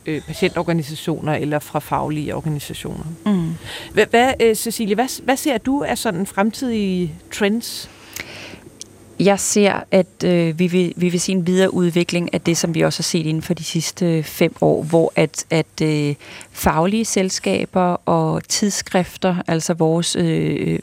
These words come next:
Speaker 2: hvad hedder det, lægevidenskabelige tidsskrifter, ligesom begynder at få øjnene op for sociale medier, øh, hvilke f-, slags redskab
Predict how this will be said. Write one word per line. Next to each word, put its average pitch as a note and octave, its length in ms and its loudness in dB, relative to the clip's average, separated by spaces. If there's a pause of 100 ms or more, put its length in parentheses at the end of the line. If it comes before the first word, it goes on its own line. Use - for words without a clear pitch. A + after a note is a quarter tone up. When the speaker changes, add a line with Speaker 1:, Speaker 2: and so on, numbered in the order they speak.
Speaker 2:
hvad D#3+ 100 2
hedder D#3 100 2
det, D#3 120 2
lægevidenskabelige E3+ 640 2
tidsskrifter, - 600 0
ligesom F#3 320 2
begynder F3+ 320 2
at F3 60 0
få - 180 -4
øjnene E3+ 460 2
op D#3+ 220 0
for E3+ 280 2 (300)
sociale F#3 500 2
medier, F3 400 0 (380)
øh, D#3+ 600 4
hvilke E3 440 0
f-, - 320 -6 (220)
slags - 480 -2
redskab F3 380 2